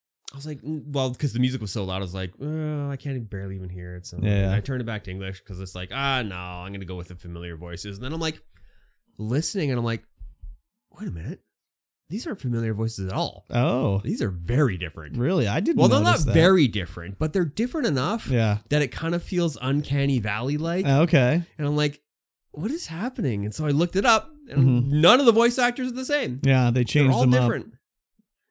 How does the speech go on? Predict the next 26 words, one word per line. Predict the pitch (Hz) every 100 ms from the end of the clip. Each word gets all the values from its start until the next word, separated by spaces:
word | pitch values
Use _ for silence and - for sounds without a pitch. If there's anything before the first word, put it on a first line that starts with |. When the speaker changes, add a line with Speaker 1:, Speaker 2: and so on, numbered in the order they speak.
| -
Speaker 2:
Yeah, | 139 120
I |
wouldn't | 143 170 147
have | 127
even | 127 120
known | 110 120 135
that | 113 110
if | 107
you | 117
hadn't, | 110 107 107
uh, | 110 104 101 107 151 _
made | - - 127 113 - 127 120 113
the | 107
note | 107 110 117
of | 104
it. | 104 - _ _ _ _ _ _ _ _ _ _
I | 127 180 196 - -
thought | 147 123 123 -
it | 135
was | 120 110
the | 110
same | - 117 110 107
people, | - 117 - 107
basically. | 113 110 - - 101 113 104
Speaker 1:
Yeah. | 104 85 85 - 277
Speaker 2:
So, | - - 50 -